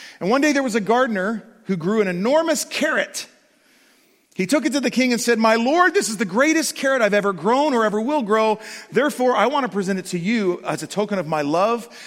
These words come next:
and respect for you." The king was touched, and he was able to discern the man's heart. So as the man turned to go, the king said, "Wait, you're clearly a good steward of the earth. I want to give you a plot of land to you freely as a gift so you can garden it all."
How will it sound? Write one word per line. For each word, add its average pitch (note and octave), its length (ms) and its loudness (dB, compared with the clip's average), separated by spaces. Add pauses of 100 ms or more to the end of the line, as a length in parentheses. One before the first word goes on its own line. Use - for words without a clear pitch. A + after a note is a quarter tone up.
(180)
and E3 140 -6
respect D#3+ 420 -4
for C3 200 -10
you." G#2 200 -10 (1400)
The F3 80 -4
king D4 200 -2
was A#3 200 -2
touched, - 400 -2
and E3+ 80 -4
he F3+ 80 -2
was F3 160 -2
able G#3 180 0
to F#3+ 100 -8
discern A3+ 540 -4
the G#3 60 0
man's F#3 280 -2
heart. - 480 -6 (720)
So - 160 -2
as A3 100 0
the G#3+ 80 0
man D4 280 2
turned B3+ 300 0
to G#3+ 40 -2
go, G#3+ 600 2 (320)
the F#3 80 -4
king D4+ 240 2
said, A#3+ 200 2
"Wait, D4 400 2
you're A3+ 140 -2
clearly D#4+ 440 0
a A#3+ 60 2
good A3 200 -2
steward B3+ 340 -4
of G#3+ 80 -2
the G3+ 160 0
earth. A#3+ 500 -2 (800)
I F#3+ 100 2
want C4 200 4
to A#3+ 60 0
give A#3 180 2
you A#3+ 140 4
a G#3 60 2
plot A3 300 2
of F#3+ 120 -2
land A3 400 2
to G3 100 -6
you F#3+ 140 -2
freely C4 460 0
as G#3+ 100 0
a G3+ 60 0
gift F#3+ 280 -2
so G#3 120 -2
you B3+ 100 2
can A#3+ 180 0
garden G#3+ 300 0
it F#3+ 80 2
all." - 840 -2